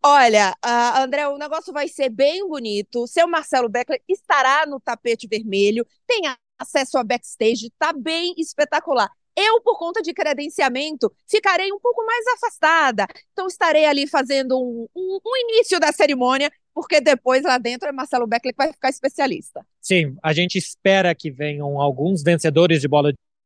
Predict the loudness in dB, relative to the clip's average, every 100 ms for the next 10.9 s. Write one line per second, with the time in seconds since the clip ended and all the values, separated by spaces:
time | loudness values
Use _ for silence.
0 | -8 0 2 2 0 -4 -8 -14 -12 -12
1 | -14 -14 -14 -2 0 0 -6 -8 -12 -10
2 | -12 -4 -4 -4 -8 -8 0 0 0 -6
3 | -6 -6 -10 -12 -20 -12 -10 -4 -2 -2
4 | -4 -4 -4 -2 4 4 4 -2 -4 0
5 | 0 -2 0 2 2 0 _ _ -20 _
6 | _ _ -2 2 2 0 -2 0 2 2
7 | 2 -4 -4 -2 -2 -2 -6 -8 -6 -6
8 | -6 -4 -4 -4 -6 -8 -6 -4 -4 -4
9 | -4 -4 -4 -8 -14 -14 -4 0 0 0
10 | -4 -6 -2 2 4 4 0 -2 -6